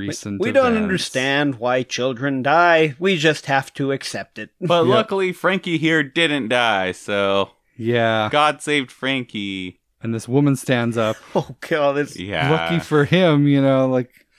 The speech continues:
Speaker 1: why did it have to be
Speaker 3: Why did my
Speaker 2: Why did
Speaker 1: Yeah.
Speaker 2: my Richie
Speaker 3: Richie
Speaker 2: have
Speaker 3: have
Speaker 2: to
Speaker 3: to die?
Speaker 2: die? He w-, or he points over to Frankie.
Speaker 3: It's like,
Speaker 2: You
Speaker 3: "Your
Speaker 2: were no
Speaker 3: boys,"
Speaker 2: better than he was.
Speaker 3: he's like,
Speaker 1: Yeah.
Speaker 3: "Your boys no better than mine."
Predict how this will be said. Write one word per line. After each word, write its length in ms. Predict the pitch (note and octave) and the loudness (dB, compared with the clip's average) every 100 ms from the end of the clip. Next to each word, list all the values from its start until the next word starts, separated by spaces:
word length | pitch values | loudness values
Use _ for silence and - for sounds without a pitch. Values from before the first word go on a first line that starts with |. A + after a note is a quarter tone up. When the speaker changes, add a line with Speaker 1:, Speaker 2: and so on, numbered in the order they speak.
| _ _ C#3 | _ _ 2
Speaker 1:
why 180 | D#3+ | 2
did 140 | F#3 F3+ | 4 2
it 120 | F3 | 2
have 220 | E3 E3 - | 0 -2 -2
to 120 | E3 | -2
be 480 | D#3+ E3 D#3 D3 - _ _ - | 2 2 2 2 -2 _ _ -2
Speaker 3:
Why 160 | C3+ | 0
did 160 | D3 C3+ | 0 0
my 340 | C#3+ C#3 B2 - G2+ | 0 2 -2 -8 -2
Speaker 2:
Why 200 | A2 B2+ | 2 4
did 60 | |
Speaker 1:
Yeah. 40 | A#3+ | 4
Speaker 2:
my 80 | A#3+ | 4
Richie 300 | A3 G3+ B3 | 4 2 4
Speaker 3:
Richie 280 | F3 A3 F#3 | 4 4 4
Speaker 2:
have 160 | G3+ F#3+ | 2 2
Speaker 3:
have 100 | F#3 | 0
Speaker 2:
to 80 | G3 | 2
Speaker 3:
to 40 | |
die? 300 | F#3+ E3 C3 | 4 4 2
Speaker 2:
die? 60 | - - - | 0 -16 -6
He 180 | - E4 F4+ | 2 4 6
w-, 280 | C4 G#3+ - _ _ _ - - | 4 0 -8 _ _ _ -8 0
or 120 | F3 | 4
he 160 | G3+ F#3 | 2 0
points 340 | - G3 G3 G3+ | 0 0 2 0
over 220 | F3 E3+ | 2 0
to 180 | - E3+ | 0 -6
Frankie. 380 | - F3+ F3 D3 | -2 0 0 0
Speaker 3:
It's 40 | |
like, 240 | A2 - E3 | -2 -6 0
Speaker 2:
You 200 | B3+ D#4+ | 4 6
Speaker 3:
"Your 60 | D4 | 6
Speaker 2:
were 60 | |
no 160 | A#3+ A#3 | 6 4
Speaker 3:
boys," 220 | G#3+ F#3+ | 4 2
Speaker 2:
better 340 | A3+ G3+ G#3 G3+ | 2 2 2 2
than 180 | F3+ F3 | 2 4
he 300 | E3 C4+ D4+ | 4 6 6
was. 280 | F#3+ D3 D3 | 6 4 4
Speaker 3:
he's 100 | E3+ | 2
like, 120 | C3 | 2
Speaker 1:
Yeah. 340 | C#3 C3+ C3 | 4 4 4
Speaker 3:
"Your 100 | D#3 | 2
boys 240 | G#3 D4 G3 | 0 -2 -2
no 180 | G#3 | 0
better 320 | F#3+ F3 G#3 G3+ | 0 0 0 0
than 200 | G#3 G#3 | 0 0
mine." 600 | G3+ G#3+ G#3+ G#3+ G3 | 0 0 0 0 -2